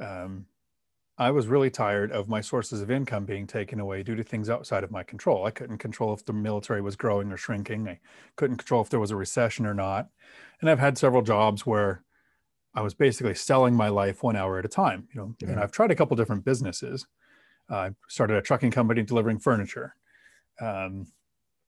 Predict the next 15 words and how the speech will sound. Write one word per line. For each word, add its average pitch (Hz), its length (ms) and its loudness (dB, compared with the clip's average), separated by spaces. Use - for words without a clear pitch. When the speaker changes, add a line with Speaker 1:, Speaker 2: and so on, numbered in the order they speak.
Speaker 1:
fell 120 160 2
flat 120 260 4
on 117 100 4
my 101 140 2
face 120 540 0
because 101 840 0
of, 98 560 -6
uh, 92 320 -4
something 165 360 2
I 143 60 8
didn't 135 180 4
really 117 180 6
understand 110 380 0
about 101 180 0
investing 101 520 -4